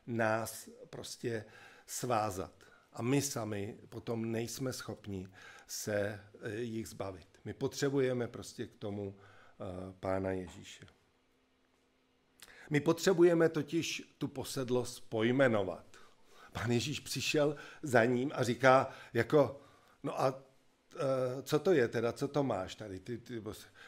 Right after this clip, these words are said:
Jak se jmenuješ, jako, jo? A on teďko řekne legie, že jo? On to prostě řekne, on to pojmenuje, je to prostě nějaký problém. Je to velký problém, protože je tady prostě těch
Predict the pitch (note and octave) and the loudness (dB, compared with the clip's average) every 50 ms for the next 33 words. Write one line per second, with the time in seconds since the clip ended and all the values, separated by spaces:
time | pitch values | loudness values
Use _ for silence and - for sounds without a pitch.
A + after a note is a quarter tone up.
0 | - - C3 E3 - - - F#3+ E3+ C#3+ A#2+ A2+ G#2+ G2 E2+ E2 - - - G#2 | 0 2 4 4 4 4 4 4 6 4 4 4 2 0 -2 -6 -10 -14 -14 -14
1 | - - A2 G#2+ G2+ G#2+ C3+ D#3+ D#3 A2+ B2 B2+ E3 D3+ C3 - - C3+ A#2+ B2+ | -10 -8 -6 -4 -2 -2 0 2 4 4 6 6 4 2 0 0 0 0 2 2
2 | A2 C3 C#3+ C#3+ B2+ B2 A#2 F#2+ B2 C3 G#2 G2+ A2+ E2+ E2+ F#2 G#2 G#2 G#2+ A#2 | 2 4 6 8 8 8 6 6 4 4 4 4 2 0 0 0 2 2 4 2
3 | A#2 B2 E3 D3+ D3+ D#3 C#3+ - - E3 D3+ C3+ F3+ F3 - - B2+ G#2 G2+ G#2 | 4 4 4 4 4 2 -2 0 2 2 4 4 4 2 0 -2 -2 -2 0 0
4 | A#2 A2+ D#3+ D3 - E3 D3 D3 E3+ F#3 F#3 D#3 B2+ A2 G2+ G2 G2 G2 G#2 - | 0 0 -2 -2 2 2 2 4 4 4 4 4 4 2 0 0 -2 -2 -2 -2
5 | - D3 - C#3+ B2 - - - D3+ C#3+ - - - - - - C#3+ C3 B2+ C3 | -2 -2 -2 -4 -6 -4 -2 -2 -2 -2 -4 -8 -18 -18 -8 0 4 6 8 8
6 | C3 - E3 - - D3 C#3+ B2 B2 A#2+ A2 A2 A#2 B2+ B2 - D#3 C3+ - - | 6 4 0 0 2 4 4 4 4 2 2 2 2 4 8 8 8 8 8 4
7 | - - - - - - - - - B2+ A#2+ - - _ _ - A#2+ C3+ D3+ F#3 | -8 -16 -18 -20 -20 -20 -20 -14 -12 -12 -12 -12 -14 _ _ 4 8 12 12 12
8 | G3+ F#3+ - F3+ D#3+ C#3 - C3+ B2+ A#2+ A2+ A#2 G#2 A2 A2+ - B2 A#2 - A2+ | 12 10 8 2 -2 2 4 6 6 8 8 6 6 6 6 4 2 -2 -2 -2
9 | G#2+ G#2+ C3 C3+ C3 A#2+ - C#3+ C3+ C3+ C#3+ C#3 C3+ - C3+ A2+ - - - C3+ | -2 0 2 4 4 4 4 4 4 6 6 4 2 0 -4 -6 -4 -2 0 0
10 | C3 - C#3+ C#3+ C#3 - - - | 0 0 -2 -4 -4 -4 -8 -10